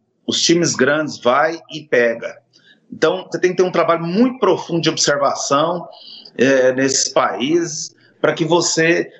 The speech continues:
consiga antecipar os clubes, como nós conseguimos aqui no Brasil, eh, às vezes, né? Então, eh, eh, eh, lá também tem um monte de jogador que não serve pra nada, né? Um monte de enganação,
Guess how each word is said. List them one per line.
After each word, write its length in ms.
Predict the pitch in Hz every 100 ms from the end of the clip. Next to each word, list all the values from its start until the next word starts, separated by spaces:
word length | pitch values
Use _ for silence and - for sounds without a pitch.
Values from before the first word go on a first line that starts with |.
| -
consiga 640 | 175 - - 202 202 170
antecipar 600 | 147 151 160 - - 147 147
os 120 | -
clubes, 280 | - 147 -
como 280 | 202 208
nós 260 | 214 196 196
conseguimos 540 | 202 185 170 160 180
aqui 80 | 165
no 100 | 180
Brasil, 600 | 170 170 120 123 165 165 - - - _ -
eh, 320 | 139 143 127
às 220 | 135 -
vezes, 400 | 113 104 92 -
né? 300 | - 135 160 - - -
Então, 600 | 120 117 185 208 170 127 - - -
eh, 80 | 117
eh, 760 | 117 113 120 127 123 110 127
eh, 40 | 127
lá 180 | 131 170
também 260 | 185 160 190
tem 100 | 190
um 100 | 160
monte 240 | 180 262
de 60 | -
jogador 360 | 202 208 170
que 60 | 170
não 80 | 180
serve 260 | - 175
pra 120 | 185 180
nada, 260 | 110 - - _ _
né? 260 | - 123 147
Um 60 |
monte 400 | 139 180 233 220
de 60 | 170
enganação, 800 | 156 156 131 - 127 147 165 165